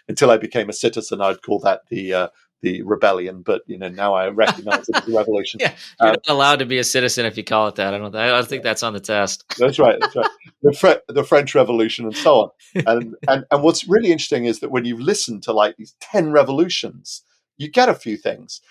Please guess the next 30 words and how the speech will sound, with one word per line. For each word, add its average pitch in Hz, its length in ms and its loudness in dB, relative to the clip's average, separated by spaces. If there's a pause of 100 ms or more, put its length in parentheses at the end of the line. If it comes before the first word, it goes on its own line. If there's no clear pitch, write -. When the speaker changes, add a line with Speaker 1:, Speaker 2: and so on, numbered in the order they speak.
(280)
Speaker 1:
And 143 180 2
revolutions 185 600 0
happen - 540 -6 (340)
when, 131 440 0
when 131 240 -2
people 135 560 -2 (260)
resist - 840 -2
change, 107 540 -4
when 117 120 -4
they 110 100 0
try 131 340 -2
to 120 140 -12
stop - 560 0 (200)
renewal, 117 600 0 (380)
right? 104 260 -2 (220)
When 117 140 -2
they 113 100 4
don't 190 420 2
explore 117 800 2
into 110 240 -8
the - 80 -6
future - 540 -8 (340)
adequately 117 840 -2 (140)
or 113 100 2
learn 139 540 4
their 107 120 0
way 101 240 0
into 95 180 -14
the 110 100 -6
future. - 500 -8